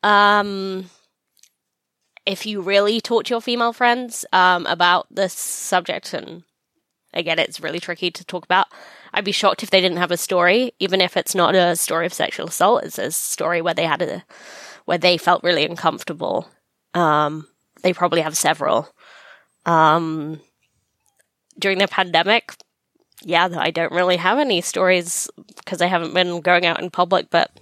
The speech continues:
I would say situation where I feel uncomfortable due to the actions of a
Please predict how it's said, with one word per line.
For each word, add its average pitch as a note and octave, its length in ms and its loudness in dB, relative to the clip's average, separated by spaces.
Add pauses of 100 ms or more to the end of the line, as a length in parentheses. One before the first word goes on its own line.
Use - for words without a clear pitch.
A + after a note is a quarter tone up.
(400)
I F3+ 60 0
would F3 100 -6
say E3 320 0 (1300)
situation B3 520 2
where G#3 160 6
I G#3 180 4
feel G3 280 2
uncomfortable G3 720 -2 (240)
due F3 180 -8
to F3 300 -4 (2000)
the F#3 140 -10
actions F3+ 480 -2
of E3+ 160 -4
a E3+ 300 0